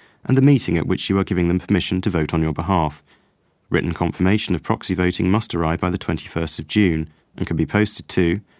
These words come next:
R P Fighting Blindness, P O Box three fifty, M K eighteen, one G Z. Or alternatively,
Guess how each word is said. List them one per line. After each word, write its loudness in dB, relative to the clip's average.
R 0
P -2
Fighting -2
Blindness, 0
P 2
O 2
Box -6
three -2
fifty, -2
M 4
K -4
eighteen, 0
one -2
G 0
Z. 0
Or 2
alternatively, 2